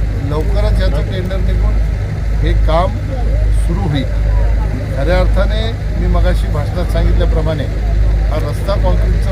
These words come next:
होणं म्हणजे फक्त रस्ता काँक्रीटचं झालं असं नाही, तर आपल्या गोरगरीब आमच्या विधवा भगिनी ज्या झालेल्या आहेत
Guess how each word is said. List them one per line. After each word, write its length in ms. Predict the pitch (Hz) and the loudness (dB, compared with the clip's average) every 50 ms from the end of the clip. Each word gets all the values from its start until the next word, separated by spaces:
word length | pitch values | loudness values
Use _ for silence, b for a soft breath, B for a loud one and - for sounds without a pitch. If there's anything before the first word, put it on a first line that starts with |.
| 170 | -2
होणं 160 | 156 165 180 | -2 -4 -4
म्हणजे 240 | 185 180 180 180 190 | -2 -2 0 0 2
फक्त 440 | - - - - - 156 151 151 156 | 2 2 2 2 2 2 0 0 0
रस्ता 260 | 156 - - 196 196 | -2 -2 -2 -4 -4
काँक्रीटचं 500 | 190 180 175 170 156 151 151 - - - | -2 -2 -2 0 0 2 2 2 2 2
झालं 200 | 151 151 139 - | 2 2 0 0
असं 260 | 156 - - - - | -2 -2 -2 -2 -2
नाही, 160 | 135 127 127 - - - - - - - - - - - - - - - - | -2 -2 0 2 2 2 2 2 2 2 0 0 -2 -4 -4 -4 -6 -6 -4
तर 60 | 151 | -2
आपल्या 280 | 143 139 - - - - | -2 0 0 2 2 2
गोरगरीब 680 | - - - 151 151 - - - 156 156 156 - - - - - - - - - - - - - | 2 2 2 2 0 0 -2 -2 -2 -2 -2 -2 -2 0 0 0 2 2 2 2 0 0 0 0
आमच्या 360 | - - - - - - - - - - - - - - - - | -2 -2 -2 -2 -4 -2 -2 0 0 2 2 2 2 2 2 2
विधवा 320 | - - - 147 156 170 165 | 0 0 0 -2 -2 -2 -2
भगिनी 380 | 151 - - - - 156 170 | -2 -2 0 0 0 2 2
ज्या 160 | 156 151 - - | 2 2 2 2
झालेल्या 440 | - - - - - - 131 127 | 0 0 0 -2 -2 -2 -4 -2
आहेत 120 | 120 113 | -2 -2